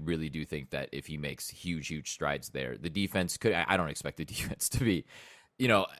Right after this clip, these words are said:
even middle of the league, right? But, um, if they can just be hovering around twenty, that's a vast improvement from last season. And you pair that with quite possibly the best offense in the league,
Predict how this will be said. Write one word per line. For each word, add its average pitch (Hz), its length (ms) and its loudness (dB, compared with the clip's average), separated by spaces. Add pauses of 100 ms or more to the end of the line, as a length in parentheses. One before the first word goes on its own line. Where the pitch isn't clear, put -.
(200)
even 117 560 4 (240)
middle 127 400 12
of 110 80 8
the 110 80 10
league, 92 420 4 (160)
right? 90 340 6
But, 85 400 6 (120)
um, 82 360 2
if 95 140 -2
they 110 140 0
can 190 120 0
just 85 220 -4
be 64 220 -12 (760)
hovering 98 360 -2
around 90 460 0 (120)
twenty, 170 460 0 (480)
that's 101 400 4 (100)
a 90 80 0 (240)
vast 80 360 2
improvement 80 440 -4
from 78 140 -4
last 76 220 -4
season. 95 360 -2 (420)
And 82 200 -2
you 85 80 -2
pair 82 260 4
that 78 240 0
with 107 520 8 (680)
quite 87 200 4
possibly 80 420 4
the 76 140 0
best 73 220 -2
offense 71 360 -2
in 71 80 -10
the 67 60 -8
league, 65 280 -6